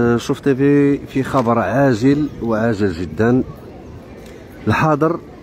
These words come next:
يعلم الغيب، ومبروك على جميع المغاربة، عرب وأمازيغ. حيث تفضل صاحب الجلالة اليوم بإصدار قرار بجعل رأس السنة الأمازيغية يوم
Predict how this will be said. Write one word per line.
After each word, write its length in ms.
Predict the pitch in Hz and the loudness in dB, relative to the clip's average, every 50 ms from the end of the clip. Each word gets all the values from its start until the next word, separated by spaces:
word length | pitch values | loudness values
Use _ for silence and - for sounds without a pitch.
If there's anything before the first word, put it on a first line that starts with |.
| - - | -8 -4
يعلم 280 | 131 117 117 123 131 131 | -2 0 2 4 4 4
الغيب، 360 | 123 107 107 113 104 92 85 82 - - - - - - - - - - - - | 4 4 2 0 0 0 -2 -6 -10 -18 -20 -18 -18 -18 -16 -18 -20 -18 -12 -6
ومبروك 460 | 113 110 107 113 117 123 117 - - | -4 -2 0 2 2 2 2 0 0
على 140 | 117 104 101 | -2 -2 0
جميع 340 | 95 92 104 107 117 131 127 | 2 2 4 4 4 4 4
المغاربة، 680 | 120 117 113 104 110 113 113 117 110 120 131 135 131 - - - - - - - - - - - - - - - - - - - - - - - | 4 4 2 2 2 2 0 0 0 0 0 0 0 -4 -8 -16 -20 -20 -18 -20 -20 -20 -20 -20 -20 -20 -20 -20 -20 -18 -18 -18 -18 -18 -16 -12
عرب 520 | - - - 90 110 131 135 139 139 131 113 107 - | -8 -4 0 2 2 2 4 2 2 0 -2 -6 -4
وأمازيغ. 640 | 117 123 - 135 139 131 127 123 107 107 113 110 95 78 73 69 - - - - - - - - - - - | -2 -2 0 2 4 4 4 4 2 2 2 0 0 0 -2 -10 -16 -20 -20 -20 -20 -20 -20 -20 -18 -14 -10
حيث 120 | 101 101 - - | -10 -10 -8 -8
تفضل 420 | 117 - - 113 101 98 113 98 | -6 -2 -2 -2 0 2 0 0
صاحب 280 | - - 113 101 98 101 | 2 0 0 0 0 0
الجلالة 560 | 92 101 107 104 110 110 117 120 120 123 120 - - - 113 | 2 2 4 4 4 2 2 2 0 -2 -4 -8 -10 -6 -2
اليوم 460 | 107 107 107 123 120 113 117 127 127 127 - - - - - - - - - - - - - | 0 2 4 4 6 4 4 2 0 -4 -8 -16 -18 -18 -18 -18 -18 -16 -18 -18 -14 -10 -8
بإصدار 520 | 127 139 151 117 110 113 135 127 117 95 - - | -4 -4 -4 -2 0 2 2 2 2 0 -4 -6
قرار 440 | - 139 135 131 135 135 135 127 123 - - - - - - - - - - - 90 90 | -4 -2 0 0 0 0 -2 -2 -4 -10 -16 -18 -20 -20 -20 -20 -20 -20 -18 -6 0 2
بجعل 440 | 117 107 98 127 123 107 95 87 80 - - - - - - - - - - | 2 2 4 2 2 2 2 -2 -6 -10 -14 -16 -18 -18 -18 -20 -16 -8 -4
رأس 320 | 120 123 135 - - - 127 | -2 -2 -2 -2 -4 -6 -6
السنة 340 | 117 - - 165 139 120 | -6 0 2 4 6 6
الأمازيغية 840 | 110 110 127 147 147 147 131 113 131 131 117 131 127 135 135 135 139 - - - - - - - - - - - - - - | 4 4 2 2 2 2 2 2 0 0 2 2 2 2 2 0 -2 -4 -8 -16 -20 -20 -20 -20 -20 -20 -20 -20 -14 -8 -2
يوم 540 | 110 117 135 147 139 135 135 135 139 135 | 2 4 6 6 6 6 6 4 2 -2